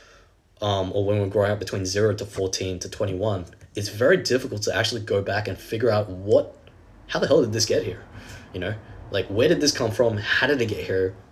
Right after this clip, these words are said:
What time was it here? What date did it even come here? Like, you know, it's really hard to go back and deal with that. And we can kinda get lost in the process of going back and trying to figure out the exact moment that,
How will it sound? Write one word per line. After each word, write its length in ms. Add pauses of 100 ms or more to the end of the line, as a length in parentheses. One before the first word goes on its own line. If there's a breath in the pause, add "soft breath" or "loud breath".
What 300
time 480
was 160
it 60
here? 280
What 460
date 300
did 120
it 100
even 240
come 220
here? 180
Like, 380 (560 loud breath)
you 60
know, 80
it's 140
really 180
hard 220
to 60
go 140
back 240
and 140
deal 160
with 160
that. 260 (260)
And 360
we 80
can 100
kinda 220
get 160
lost 420
in 80
the 60
process 560
of 120
going 220
back 320
and 140
trying 180
to 60
figure 400
out 320 (600 loud breath)
the 200
exact 460
moment 500
that, 380